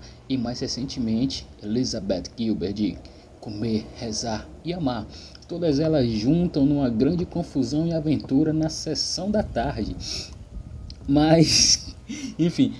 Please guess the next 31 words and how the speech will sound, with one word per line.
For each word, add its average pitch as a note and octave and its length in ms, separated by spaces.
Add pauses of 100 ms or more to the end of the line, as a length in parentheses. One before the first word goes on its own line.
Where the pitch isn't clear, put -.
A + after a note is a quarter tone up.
(100)
mas A#2 320
quem G#3 140
se G#3+ 140
interessa B2 440
pela G#2+ 200
literatura G#2+ 560
feminina D#3+ 480
sabe D#3+ 340
que B2 220
antes F#3 260
mesmo D3 340
de C3 140
o A2 100
gênero D3+ 540
chiclete - 680
se - 200
popularizar, A2+ 920 (460)
eu D#3 40
botar D#3+ 240
a - 20
música C#3+ 240
aqui, C3+ 120
cadê F#3+ 220
a F3+ 60
música, F3 400
gente? G#2+ 360
Cadê - 180
a F2+ 60
música? F#2+ 520 (3250)
Se - 220
popularizar, B2 1040